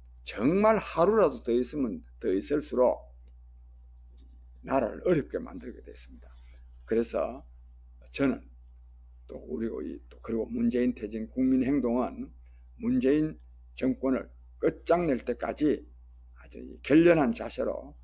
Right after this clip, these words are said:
투쟁할 뜻을 분명하게 밝혀드리고, 국민 여러분들의 적극적인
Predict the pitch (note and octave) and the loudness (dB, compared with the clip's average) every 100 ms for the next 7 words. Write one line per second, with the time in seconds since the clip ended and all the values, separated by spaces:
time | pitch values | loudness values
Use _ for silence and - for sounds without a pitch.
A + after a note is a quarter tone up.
0 | - - - A2+ B2 B2 C3 B2 - - | -20 -20 -10 -4 -2 -2 -4 -4 -12 -20
1 | - - A#2 A#2 - - - - - A2 | -10 -6 -4 -4 -6 -12 -20 -12 -4 0
2 | A#2+ B2+ A2 - - - A#2+ G#2 - - | 0 0 -2 -10 -8 -4 -4 -6 -10 -8
3 | A2+ G#2 - - - - C3+ C#3 C#3 D3 | -4 -4 -6 -20 -20 -4 0 2 4 4
4 | C3+ A2 A2 G2+ - B2+ - - - D3+ | 2 0 -4 -6 -8 -12 -18 -20 -2 -2
5 | D3+ D#3 - C#3 C3 | 0 -4 -2 -2 -2